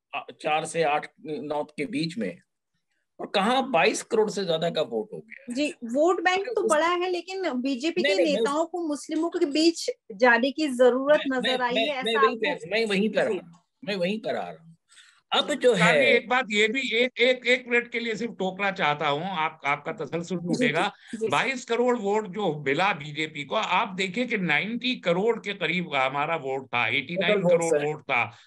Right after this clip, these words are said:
Speaker 3: दो हज़ार उन्नीस में, उसमें से कुल बाईस करोड़ मिला है। तो
Speaker 1: जी हाँ, बिल्कुल
Speaker 3: आरएसएस
Speaker 1: सही।
Speaker 3: का कोई बहुत व्यापक mandate हो, ऐसा नहीं कह
Speaker 1: नहीं,
Speaker 3: सकते। अड़तीस परसेंट
Speaker 1: नहीं,
Speaker 3: जो वोट
Speaker 1: मैं,
Speaker 3: था,
Speaker 1: मैं
Speaker 3: वो वोट, उसमें split बहुत हुआ।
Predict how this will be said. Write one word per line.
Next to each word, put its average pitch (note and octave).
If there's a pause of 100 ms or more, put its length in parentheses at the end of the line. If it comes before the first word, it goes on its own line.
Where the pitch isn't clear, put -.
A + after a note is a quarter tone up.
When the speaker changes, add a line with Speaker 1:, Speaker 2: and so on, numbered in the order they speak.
(180)
Speaker 3:
दो C#3
हज़ार D3+ (480)
उन्नीस F3+
में, D#3+
उसमें A#3+
से C4+
कुल C4+
बाईस G3
करोड़ E3
मिला A#2+
है। F2+
तो - (220)
Speaker 1:
जी -
हाँ, -
बिल्कुल D#3+
Speaker 3:
आरएसएस B3+
Speaker 1:
सही। B3
Speaker 3:
का C4
कोई C4
बहुत G3
व्यापक C3 (120)
mandate F3
हो, D#3+ (140)
ऐसा E3
नहीं B3+
कह G3+
Speaker 1:
नहीं, -
Speaker 3:
सकते। C3+
अड़तीस D3+
परसेंट A3
Speaker 1:
नहीं, B3+
Speaker 3:
जो G3+
वोट F3
Speaker 1:
मैं, C4+
Speaker 3:
था, D#3+ (160)
Speaker 1:
मैं C4+
Speaker 3:
वो D#3
वोट, A3+ (320)
उसमें F#3
split C4
बहुत A#3+
हुआ। C4